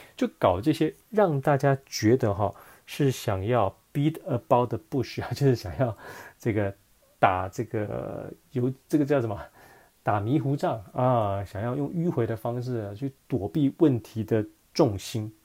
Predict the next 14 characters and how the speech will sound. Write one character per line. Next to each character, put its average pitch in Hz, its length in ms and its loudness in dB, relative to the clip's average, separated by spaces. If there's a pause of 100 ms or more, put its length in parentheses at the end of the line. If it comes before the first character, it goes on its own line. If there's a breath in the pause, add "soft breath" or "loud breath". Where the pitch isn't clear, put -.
(120)
问 147 180 2
题 107 220 -8
的 110 320 -4
真 139 240 0
正 135 160 0
的 107 80 -4
源 95 260 -8
头。 - 220 -14 (880 loud breath)
那 120 500 0 (640)
我 123 160 -4
们 107 160 -2
在 139 440 2
看 127 380 -4
到 113 240 -2